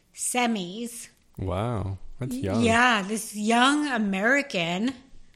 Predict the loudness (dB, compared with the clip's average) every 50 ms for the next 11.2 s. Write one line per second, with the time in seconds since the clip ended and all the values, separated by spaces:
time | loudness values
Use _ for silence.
0 | -20 -8 -2 -2 0 2 2 2 2 0 0 0 0 2 2 0 -2 -2 -4 -4
1 | -6 -6 -6 -4 -2 -2 -2 -2 -4 -6 -6 -6 -6 -4 -2 -2 -2 -2 -4 -2
2 | 0 0 0 0 -2 -4 -6 -8 -10 -10 -12 -18 -20 -20 -20 -10 -2 0 0 0
3 | 0 -2 -8 -14 -20 _ _ _ _ _ _ _ _ _ _ -20 -20 -20 -18 -16
4 | -16 -16 -18 -12 _ -2 2 2 4 2 4 4 4 4 4 4 2 0 0 0
5 | 2 2 2 4 4 2 2 0 0 2 2 4 4 4 0 -2 -4 -4 -2 -2
6 | -2 -2 -2 -4 -4 -4 -4 -2 0 0 0 0 -2 -4 -6 -10 -6 -6 -6 -6
7 | -6 -10 -14 -10 -10 -8 -6 -6 -6 -6 -6 -6 -6 -8 -8 -8 -8 -8 -8 -8
8 | -6 -6 -8 -8 -8 -10 -12 -12 -14 -12 -10 -10 -10 -10 -12 -16 -18 -18 -16 -16
9 | -16 -16 -14 -14 -14 -12 -12 -14 -14 -16 -20 -20 -20 -20 _ _ _ -6 -4 -2
10 | 0 2 2 2 2 2 0 -2 -2 0 0 2 0 0 0 -2 -4 -4 -4 -4
11 | -4 -4 -4